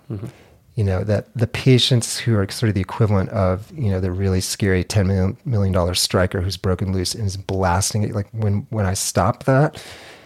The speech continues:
Speaker 2: I think, I often think back to my therapy supervisors at Brown, and I th-, I say to them, "Thank you."
Speaker 1: Mm-hmm.
Speaker 2: Like, 'cause the hardest stuff, again, go-, re-, relating to what I talked about a few minutes ago, the hardest stuff is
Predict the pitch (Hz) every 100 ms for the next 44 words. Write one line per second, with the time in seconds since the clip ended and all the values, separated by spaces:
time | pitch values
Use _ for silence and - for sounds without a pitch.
0 | - - 117 - 113 - - - 123 123
1 | 117 135 135 127 - 110 - 113 98 -
2 | 107 107 117 101 - 113 - 101 92 90
3 | 95 - 98 95 104 110 98 92 110 -
4 | - 101 104 - 131 120 120 101 98 98
5 | - - 113 - - - - - - -
6 | 101 - 98 - 123 - 151 131 - -
7 | - - - - - 123 - - 147 143
8 | - - 151 123 - 113 135 127 110 120
9 | 98 127 113 - - - 117 104 104 98
10 | 110 95 101 95 98 - 101 104 - 98
11 | - 104 90 113 107 - 107 - 95